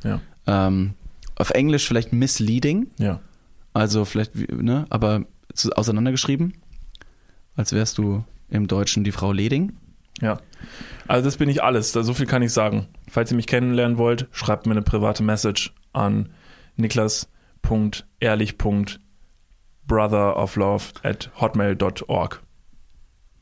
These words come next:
Speaker 2: Ja, da fällt mir gerade ein, dass wir, ähm, auch noch auf unserer Internetseite einen PayPal-Link zur finanziellen Unterstützung kreativer Projekte,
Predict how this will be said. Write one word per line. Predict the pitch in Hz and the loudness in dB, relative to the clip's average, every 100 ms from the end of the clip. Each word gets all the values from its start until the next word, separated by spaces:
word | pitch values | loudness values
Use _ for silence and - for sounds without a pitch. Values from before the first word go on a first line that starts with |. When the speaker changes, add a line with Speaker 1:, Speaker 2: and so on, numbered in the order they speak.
| _ _ - | _ _ 0
Speaker 2:
Ja, | 123 | 0
da | 95 | 2
fällt | 156 180 | 0 2
mir | 139 | 4
gerade | 127 123 | 4 4
ein, | 120 151 | 2 2
dass | 135 - | 0 2
wir, | 120 117 113 | 2 2 2
ähm, | 76 113 107 | 2 2 2
auch | - 127 | 2 2
noch | 123 | 2
auf | 120 | 2
unserer | 127 120 123 | 2 2 2
Internetseite | 139 117 120 113 - | 2 2 2 2 2
einen | 104 113 | 2 2
PayPal-Link | 160 202 117 101 98 101 98 - - - | 0 2 2 2 2 0 -2 -10 -16 -2
zur | 123 | 0
finanziellen | 156 143 139 135 123 | 2 2 2 2 2
Unterstützung | 127 120 143 - 123 | 0 0 -2 0 0
kreativer | - 120 139 139 127 | 0 0 0 0 0
Projekte, | - 127 139 113 104 | 2 0 0 0 -2